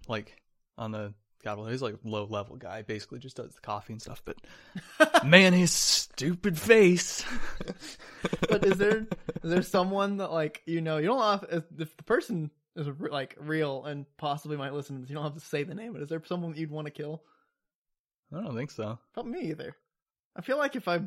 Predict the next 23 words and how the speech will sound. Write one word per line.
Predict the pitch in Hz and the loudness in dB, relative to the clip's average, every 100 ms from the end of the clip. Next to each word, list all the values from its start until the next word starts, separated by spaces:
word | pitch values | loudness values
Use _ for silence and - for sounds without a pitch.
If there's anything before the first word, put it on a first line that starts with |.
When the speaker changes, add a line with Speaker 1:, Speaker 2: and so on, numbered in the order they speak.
| 165 - | -8 -4
Speaker 2:
got | 135 151 | -2 0
involved | 147 139 135 135 147 | -2 -2 -2 -2 -6
in | 139 | -8
a | |
most | 131 131 143 | -8 -8 -8
dangerous | 135 131 123 | -8 -8 -12
game, | - 123 123 135 - _ _ _ _ _ - | -10 -10 -10 -14 -18 _ _ _ _ _ -20
I'd | 151 | -18
just | - | -10
be | 120 | -8
like, | 117 - _ _ _ _ _ _ _ _ _ - | -8 -14 _ _ _ _ _ _ _ _ _ -18
"I'm, | 185 - | -18 -14
I'm | 147 | -12
gonna | 156 147 | -10 -10
go | |
sit | 135 143 | -10 -10
in | 135 | -12
a | |
closet | - 123 127 131 131 _ _ _ _ _ _ _ | -10 -8 -8 -8 -12 _ _ _ _ _ _ _
and | 156 | -16
hide." | 139 135 135 135 - _ _ _ _ _ - - 190 - 180 - 202 - 170 - - - | -12 -10 -8 -10 -12 _ _ _ _ _ -4 -2 -4 -4 -6 -4 -6 -4 -8 -8 -10 -6
Speaker 1:
<laughs> | 254 269 247 240 220 185 156 147 143 139 139 _ _ | -2 -2 -2 -4 -10 -14 -14 -12 -14 -14 -18 _ _
Yeah. | 139 139 135 135 135 | 0 0 0 -4 -8